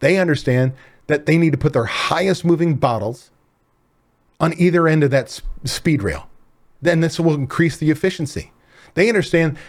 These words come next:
that by not making that decision, it's creating a bottleneck at the server well, uh, for the servers who are taking care of the guests in the dining room. But to make the decision, to make the change, I should say, the bartender has to go to the bar manager.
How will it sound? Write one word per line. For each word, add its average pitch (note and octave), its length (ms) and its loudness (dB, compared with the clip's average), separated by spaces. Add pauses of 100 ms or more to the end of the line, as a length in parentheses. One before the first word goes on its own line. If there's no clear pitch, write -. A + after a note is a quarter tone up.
(120)
that D3 180 2
by D3 200 2
not D#3 360 2
making D#3 320 0
that A#2+ 160 0
decision, B2 560 -2
it's C3+ 140 -2
creating D#3+ 400 0
a C3+ 60 2
bottleneck C3+ 640 0
at A#2+ 80 -2
the A#2+ 80 -2
server E3+ 420 2
well, F2 320 -4 (260)
uh, D3 120 0
for - 180 0
the C#3+ 80 -2
servers F#3+ 400 0
who E3 80 2
are F3 80 4
taking F#3+ 240 -2
care F#3 140 0
of E3 80 -2
the D#3 80 -2
guests B2 360 -2
in D#3 60 2
the E3 100 2
dining G3+ 320 -2
room. D2 220 -10 (1080)
But C#3+ 140 0
to C3 60 0
make D#3 260 2
the F3+ 80 2
decision, D#3 520 -2
to D3 120 0
make D3 240 0
the F#3 60 -2
change, F3 600 0
I B2+ 100 2
should A#2 280 -2
say, F#2 360 -10 (460)
the C#3+ 100 0
bartender F3 540 2
has D#3 200 0
to D3+ 60 0
go D3 140 2
to C#3 80 2
the B2+ 60 0
bar C3 200 2
manager. G#2+ 540 -6